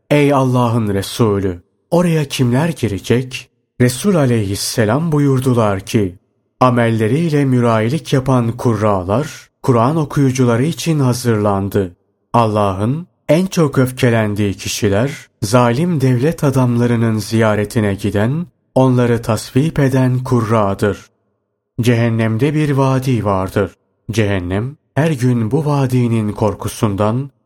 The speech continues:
dört yüz defa Allah Celle Celaluhu'ya iltica eder. Bu vadi ümmeti Muhammed'in mürayileri için hazırlanmıştır.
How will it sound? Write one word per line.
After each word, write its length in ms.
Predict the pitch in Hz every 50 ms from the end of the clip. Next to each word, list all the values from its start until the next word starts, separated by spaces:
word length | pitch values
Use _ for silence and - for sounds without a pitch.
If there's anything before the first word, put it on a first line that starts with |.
| -
dört 300 | 120 135 156 - - -
yüz 280 | 127 110 104 - - -
defa 440 | - - - - - 117 131 143 - _ _ _ -
Allah 480 | 123 120 113 110 117 113 107 101 98
Celle 480 | 87 113 131 151 156 143 135 135 127 120
Celaluhu'ya 880 | - 120 120 110 110 107 104 101 98 104 98 104 104 98 95 104 127 160
iltica 680 | 160 147 139 131 - 143 131 113 127 127 113 104 98 98
eder. 360 | 98 101 - 113 104 95 - - - _ _ _ _ _ -
Bu 200 | 110 117 120 107
vadi 540 | 104 101 95 95 90 - 113 117 139 147 - _ _ _ _
ümmeti 540 | 135 123 110 107 123 156 151 - - 139 135
Muhammed'in 720 | 127 120 113 110 120 117 110 110 107 107 101 113 123 147
mürayileri 760 | 160 147 131 131 131 131 127 123 127 127 127 123 120 123 156
için 300 | 165 160 - - 175 165
hazırlanmıştır. 1040 | 160 151 123 104 120 117 101 104 104 101 95 92 95 92 - - - 123 110 101